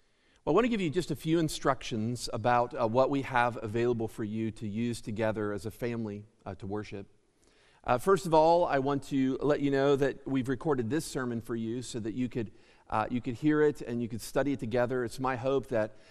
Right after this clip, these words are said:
as our congregation is in various places, that to all be hearing the same word together.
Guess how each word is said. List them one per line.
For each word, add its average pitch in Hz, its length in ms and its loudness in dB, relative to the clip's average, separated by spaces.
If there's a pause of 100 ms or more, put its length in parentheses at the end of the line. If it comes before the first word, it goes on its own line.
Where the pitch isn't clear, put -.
(160)
as 123 180 2
our 131 80 2
congregation 127 680 0
is 110 160 -2
in 120 100 0
various 123 320 -2
places, 120 520 -2
that 113 100 -4
to 135 80 -2
all 135 160 4
be 139 120 2
hearing 143 360 -2
the 120 80 -2
same 131 460 0
word 127 280 0
together. 113 540 0